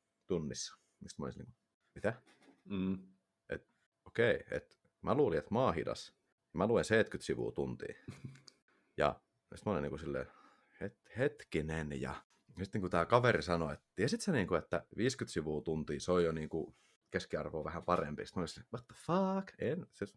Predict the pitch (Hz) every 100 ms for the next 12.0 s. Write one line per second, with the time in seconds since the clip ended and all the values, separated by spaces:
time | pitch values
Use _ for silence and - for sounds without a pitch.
0 | - 95 113 214 196 107 156 127 - 143
1 | 117 127 - - - 90 - 175 180 95
2 | 92 87 123 107 - 76 113 101 90 87
3 | _ - - - 131 - 143 143 76 69
4 | - 53 - - - 50 - - _ _
5 | _ - 85 82 - - - 196 143 175
6 | 156 117 - 139 143 139 170 - - -
7 | - 135 - 98 - 104 98 92 92 98
8 | 82 - 254 110 - - 277 - - -
9 | _ _ _ _ _ _ - 247 285 277
10 | 302 _ _ _ _ - 254 - 175 151
11 | 156 233 190 90 - 127 120 87 87